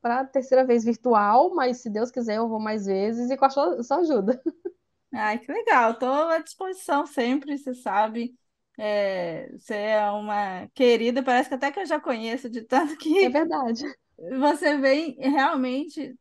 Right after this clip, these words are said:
Speaker 2: todas as lives, você tava lá, depois você entrou no P P e tá lá, e até hoje, ontem teve live, você tava lá, semana que
Speaker 1: Não
Speaker 2: vem
Speaker 1: largo, não largo mais não.
Speaker 2: <laughs>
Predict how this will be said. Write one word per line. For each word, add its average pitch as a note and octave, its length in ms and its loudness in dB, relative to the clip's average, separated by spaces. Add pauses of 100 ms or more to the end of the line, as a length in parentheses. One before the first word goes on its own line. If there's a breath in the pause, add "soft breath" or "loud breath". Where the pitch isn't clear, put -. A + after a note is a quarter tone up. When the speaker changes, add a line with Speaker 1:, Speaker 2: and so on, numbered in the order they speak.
Speaker 2:
todas B3+ 460 4
as A#3 220 2
lives, G3+ 300 -4
você G#3+ 80 -14
tava G3+ 300 -6
lá, G3 320 2
depois G3+ 380 -10
você G#3 100 -8
entrou G#3 320 -8
no G#3 140 -8
P F#3+ 180 -10
P G#3 420 -4
e A3+ 60 -6
tá G#3 200 0
lá, G#3 180 4
e A#3+ 80 2
até C4 260 4
hoje, D4 260 4 (540)
ontem C4+ 320 -2
teve G4+ 260 -2
live, D4 280 2
você D#4 100 -10
tava B3 300 -2
lá, C4 480 4
semana C4+ 360 -4
que B3 120 2
Speaker 1:
Não D4+ 40 6
Speaker 2:
vem A#4 100 6
Speaker 1:
largo, C#4 400 4
não A3+ 140 0
largo F4 280 4
mais G#4+ 220 4
não. D4+ 180 8
Speaker 2:
<laughs> C4 320 -4